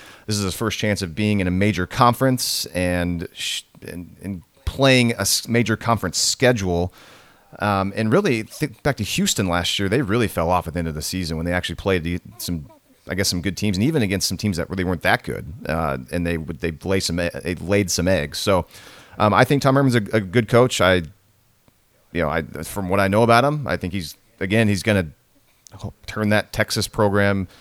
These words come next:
I don't wanna say turn him around, but I think he'll make him a little more viable, viable, um, just based off of his resume at this point.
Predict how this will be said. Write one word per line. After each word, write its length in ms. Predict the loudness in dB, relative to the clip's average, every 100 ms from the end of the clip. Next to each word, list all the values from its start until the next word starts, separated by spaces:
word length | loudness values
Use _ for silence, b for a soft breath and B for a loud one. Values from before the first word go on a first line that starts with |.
| B B B
I 40 |
don't 80 | 6
wanna 100 | 8
say 120 | 6
turn 200 | 6 6
him 60 | 6
around, 360 | 8 8 8
but 80 | 8
I 40 |
think 180 | 6 4
he'll 80 | 4
make 140 | 2
him 100 | 2
a 20 | 0
little 100 | 2
more 160 | 2
viable, 520 | 2 2 4 2 -2 -6 -4
viable, 680 | 0 4 4 4 2 0 b b b b b
um, 360 | 2 2 2 -2
just 180 | -2
based 220 | 0 2 0
off 100 | -2
of 80 |
his 160 | -4 -2
resume 400 | 2 4 6 4
at 80 | 4
this 160 | -2 -4
point. 520 | 0 0 -2 -8